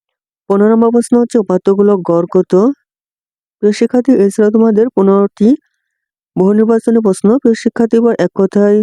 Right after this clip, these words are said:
উত্তর দাও সম্পর্কে আলোচনা করব। চলো শুরু করা যাক। এক কথায় উত্তর,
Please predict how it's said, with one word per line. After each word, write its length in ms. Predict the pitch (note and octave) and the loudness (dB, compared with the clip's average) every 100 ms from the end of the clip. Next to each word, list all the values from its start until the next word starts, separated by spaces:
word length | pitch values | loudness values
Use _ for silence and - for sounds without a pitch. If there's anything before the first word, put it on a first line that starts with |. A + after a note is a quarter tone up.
| - _ - E3+ | -4 _ -4 -2
উত্তর 240 | F#3 G3+ F#3+ | 0 -2 0
দাও 140 | G3 F#3+ | -2 0
সম্পর্কে 360 | G#3 G3+ G#3+ - F3+ | -2 -2 -2 -2 0
আলোচনা 320 | F3 F3 F#3 F#3 | 0 0 -2 0
করব। 180 | F#3 A3+ D#4+ - | 0 0 -2 -4
চলো 180 | - G#3 G#3 | -2 0 0
শুরু 140 | - F#3 | -2 -2
করা 200 | F#3 F3+ F3 | 0 -2 0
যাক। 180 | A3 - _ _ _ _ _ _ _ _ - | -2 -4 _ _ _ _ _ _ _ _ -6
এক 120 | G3+ - | -4 -2
কথায় 340 | A3+ A3+ A#3 A#3 F3+ | -2 0 0 0 -2
উত্তর, 300 | - F3 | -2 0